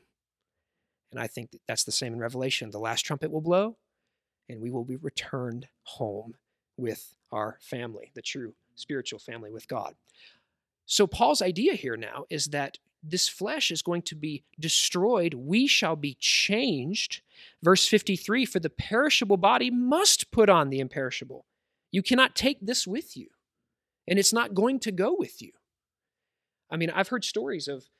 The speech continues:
of funerals where, where, where people are coming to the body, and not only does the body have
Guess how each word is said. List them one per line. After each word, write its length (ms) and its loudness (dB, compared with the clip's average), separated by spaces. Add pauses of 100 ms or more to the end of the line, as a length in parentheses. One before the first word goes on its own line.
(120)
of 100 -10
funerals 560 -4
where, 240 -6 (360)
where, 240 -2
where 160 -6
people 260 -4
are 80 2
coming 300 -2
to 100 -8
the 180 -4 (140)
body, 520 0 (140)
and 160 -2
not 200 6
only 340 2
does 200 -4
the 60 -4
body 340 2
have 280 -2